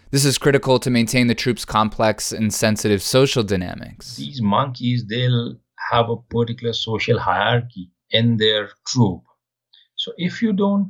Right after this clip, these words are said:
Speaker 2: catch the troop properly, they tend to exhibit all, say, this aggressiveness and then become more ferocious, and because of the social disruption of the troop.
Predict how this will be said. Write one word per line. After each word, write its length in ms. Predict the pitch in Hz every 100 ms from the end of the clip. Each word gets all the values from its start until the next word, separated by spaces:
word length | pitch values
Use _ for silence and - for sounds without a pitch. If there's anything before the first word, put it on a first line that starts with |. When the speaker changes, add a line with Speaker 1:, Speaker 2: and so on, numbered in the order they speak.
| -
Speaker 2:
catch 380 | - 147 160 -
the 160 | 156 127
troop 360 | - 143 143 123 - -
properly, 720 | 123 123 123 107 98 98 - _ _ _ _ _ _
they 160 | 110 -
tend 340 | - 151 151
to 80 | 139
exhibit 640 | 120 98 110 98 110 - - _ _ -
all, 420 | 107 113 113 120 123 123 104 110 120
say, 260 | - 107 101
this 440 | 101 104 - -
aggressiveness 880 | 110 92 120 - 117 104 101 95 - _ _ _ _ -
and 180 | 104 101
then 200 | 110 101
become 280 | 98 104
more 220 | 101 101 -
ferocious, 800 | 98 107 117 - 101 101 - _ _ _ _ _ _ 117
and 240 | 113 123
because 320 | 95 - 107
of 100 | 107
the 100 | 101
social 480 | - - 113 110 110
disruption 560 | 101 - 117 - - 107
of 100 | 98
the 80 | 110
troop. 360 | - 151 127